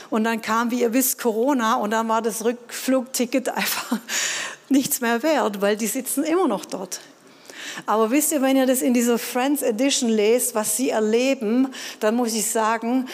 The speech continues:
das waren die Möglichkeiten Gottes, die so viel größer und schöner sind als irgendeine Pension, in der sie jetzt vielleicht waren. Und sie lieben ihr Leben und, und sie erleben die Kraft Gottes dort. Und das macht Gott gerade in dieser Zeit, die so verrückt ist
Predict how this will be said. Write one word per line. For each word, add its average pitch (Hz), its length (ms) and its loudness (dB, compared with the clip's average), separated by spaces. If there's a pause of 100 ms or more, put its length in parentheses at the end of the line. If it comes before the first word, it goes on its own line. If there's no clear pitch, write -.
(140)
das 233 180 -2
waren 226 200 0
die 220 120 -2
Möglichkeiten 233 880 0
Gottes, 240 340 0
die 233 140 0
so 294 180 0
viel 285 200 0
größer 240 720 0 (240)
und 220 160 0
schöner 277 480 2
sind 240 260 0
als 208 200 -2
irgendeine 262 360 2
Pension, 254 800 0
in 240 100 0
der 233 180 -2
sie 240 120 -4
jetzt 233 180 -2
vielleicht 226 320 -2
waren. 233 200 0
Und 226 180 -2
sie 226 80 0
lieben 262 480 4
ihr 240 140 0
Leben 220 680 0 (480)
und, 226 260 0
und 247 220 0
sie 277 100 0
erleben 247 460 2 (100)
die 214 140 -4
Kraft - 420 -4
Gottes 277 400 -2
dort. 180 300 -4
Und 208 180 -2
das 233 160 -2
macht 311 340 0
Gott 190 220 -4
gerade 180 300 -2
in 185 80 -2
dieser 190 280 0
Zeit, 190 480 -2
die 202 80 -2
so 269 200 0
verrückt 262 500 -2
ist - 360 -2